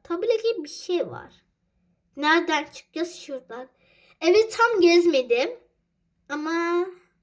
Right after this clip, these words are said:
dur, burayı gezdim. Ha, bir de şu odaya gezelim. Bu odada da dur, ben burayı gezmişim.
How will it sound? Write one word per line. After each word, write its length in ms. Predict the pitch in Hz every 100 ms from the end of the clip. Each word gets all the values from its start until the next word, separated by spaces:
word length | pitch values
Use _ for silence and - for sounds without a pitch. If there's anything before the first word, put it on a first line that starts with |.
| _ _ -
dur, 240 | 262 226 220
burayı 360 | 277 262 277
gezdim. 400 | 285 240 240 226 -
Ha, 140 | 269 - - _ -
bir 100 | 370
de 60 |
şu 160 | 415 453
odaya 260 | 392 311 254
gezelim. 580 | 240 226 220 220 285 - _ _ _ _ _ _ _
Bu 40 |
odada 340 | 453 349 285 294
da 100 | 359 359 - _ _
dur, 100 | 254 254
ben 240 | 294 330
burayı 240 | 330 349 262
gezmişim. 840 | 262 262 320 - - 196 294